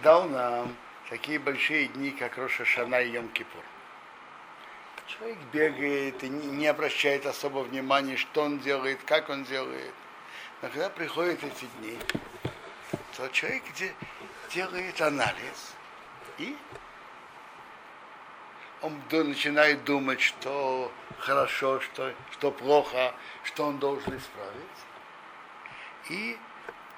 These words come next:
каждый, каждый по-своему, каждый по своему уровню, по уровню старания,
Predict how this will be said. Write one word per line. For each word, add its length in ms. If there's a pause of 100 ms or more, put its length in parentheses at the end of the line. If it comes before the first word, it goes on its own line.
(240)
каждый, 680 (1120)
каждый 380
по-своему, 640
каждый 380
по 140
своему 420 (100)
уровню, 600 (400)
по 80
уровню 460
старания, 720